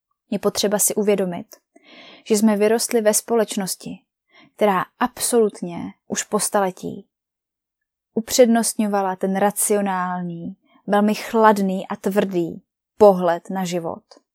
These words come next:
A to cítění, niterné cítění,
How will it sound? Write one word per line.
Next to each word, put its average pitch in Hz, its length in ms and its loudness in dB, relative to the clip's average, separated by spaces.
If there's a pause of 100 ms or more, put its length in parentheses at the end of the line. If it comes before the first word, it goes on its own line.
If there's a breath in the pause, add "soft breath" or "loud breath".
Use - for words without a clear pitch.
(720 loud breath)
A 214 80 -4
to 226 120 4
cítění, 196 880 0 (200)
niterné 220 580 2
cítění, 196 760 -6